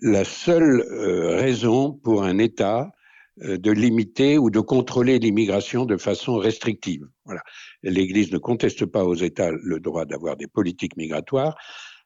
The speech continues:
à condition qu'elles soient orientées uniquement, enfin, que les exceptions que l'on fait au droit de migrer soient, euh, euh,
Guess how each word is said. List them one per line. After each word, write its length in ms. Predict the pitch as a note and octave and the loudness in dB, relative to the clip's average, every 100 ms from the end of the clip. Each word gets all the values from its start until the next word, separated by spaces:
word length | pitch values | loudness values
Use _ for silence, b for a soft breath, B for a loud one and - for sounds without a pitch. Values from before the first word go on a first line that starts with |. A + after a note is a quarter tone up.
| _ | _
à 120 | F3 | -4
condition 600 | F3 D3+ C#3 C3+ - F3 | 0 2 2 0 2 0
qu'elles 180 | E3+ B2 | 2 -2
soient 300 | - D3 C#3 - | 0 0 0 0
orientées 640 | D#3 C3 B2 B2 D3+ - | 2 2 0 0 -2 2
uniquement, 640 | C3+ B2+ A#2+ B2+ C#3 C#3 - _ - | 2 2 0 -2 -2 -4 -12 _ -8
enfin, 140 | A#2+ | -8
que 120 | - | -2
les 260 | G#2 - F3+ | 2 2 2
exceptions 640 | - - C#3 - C#3 A#2+ | 0 -2 -4 -2 2 2
que 120 | - | 2
l'on 220 | A#2 A2+ G#2+ | 2 2 0
fait 400 | - B2 G2+ B B B B B | 0 0 0 B B B B B
au 140 | - G2+ | -2 0
droit 360 | G#2+ A#2+ C3+ | 2 0 2
de 100 | G#2+ | 2
migrer 680 | G2 G2+ G2+ A#2 D3+ D#3+ - - | 0 0 2 4 4 2 -2 -10
soient, 520 | - - - C3+ A#2+ - | -16 -14 -4 -2 -2 -4
euh, 240 | - G2+ G2+ A2+ | -10 -10 -10 -14
euh, 420 | G#2 G2+ F#2 | -12 -10 -8